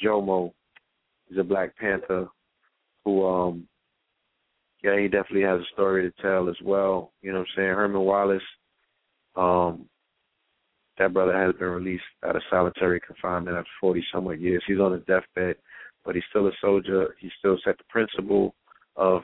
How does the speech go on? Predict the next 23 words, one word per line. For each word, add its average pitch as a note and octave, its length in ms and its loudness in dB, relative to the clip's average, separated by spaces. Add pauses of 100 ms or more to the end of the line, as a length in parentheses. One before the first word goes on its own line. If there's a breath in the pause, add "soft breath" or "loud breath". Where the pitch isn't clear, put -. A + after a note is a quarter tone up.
not F#2+ 300 0
bending G2 360 2
or F#2+ 160 2
bowing, G2 600 2 (160)
you F#2+ 100 -6
know G2 60 2
what F#2+ 80 0 (100)
I'm G2+ 60 4
saying? G#2+ 340 4
Like, F#2 220 0 (100)
really G2 240 2
standing G2 320 0
on F#2 140 -2 (100)
something F#2 400 -4 (640)
under F#2 220 2
the F#2 80 2
most F#2+ 280 2
excruciating F#2+ 800 -2
of E2+ 80 -14 (120)
circumstances F2 760 -6 (680 soft breath)
for F#2 180 4
a F#2 60 4
lifetime, F2+ 680 -2